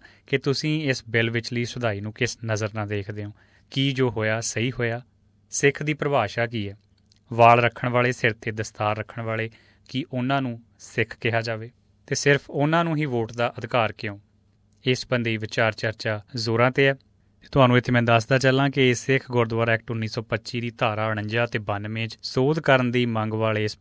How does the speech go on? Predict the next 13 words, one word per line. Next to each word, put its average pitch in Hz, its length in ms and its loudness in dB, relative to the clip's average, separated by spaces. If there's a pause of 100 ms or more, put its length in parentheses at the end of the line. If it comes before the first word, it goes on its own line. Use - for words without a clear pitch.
ਬਿੱਲ 110 240 -2
ਨੂੰ 110 220 -6
ਗ੍ਰਹਿ 113 160 0
ਮੰਤਰੀ 117 500 -4
ਰਾਜਨਾਥ 104 460 -4
ਸਿੰਘ 113 200 -6
ਨੇ 113 180 -4 (440)
ਲੋਕ 117 240 0
ਸਭਾ 117 280 0
'ਚ - 140 -4
ਪੇਸ਼ 110 240 0
ਕੀਤਾ 120 300 0
ਸੀ। 123 280 -2